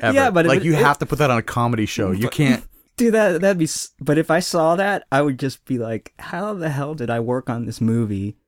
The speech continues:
Speaker 2: and not remember it?" 'Cause that would be, that'd be something that I would do if I was an art director.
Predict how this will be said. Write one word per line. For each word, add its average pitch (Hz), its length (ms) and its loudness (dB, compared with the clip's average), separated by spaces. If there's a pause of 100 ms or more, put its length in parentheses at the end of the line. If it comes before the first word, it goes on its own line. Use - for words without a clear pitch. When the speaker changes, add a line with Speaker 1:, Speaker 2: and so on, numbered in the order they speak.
(140)
Speaker 2:
and 110 180 -4
not 120 220 -4
remember 104 480 -10
it?" 92 120 -14 (520)
'Cause 127 140 -4
that 123 100 -2
would 113 140 -6
be, 110 120 -10 (120)
that'd 135 200 0
be 123 100 0
something 110 480 -4
that 101 120 -6
I 101 80 -4
would 101 180 -10 (200)
do 107 240 -2
if 98 100 -14
I 101 160 -12
was 101 140 -14
an 98 100 -12
art 98 160 -12
director. 101 420 -2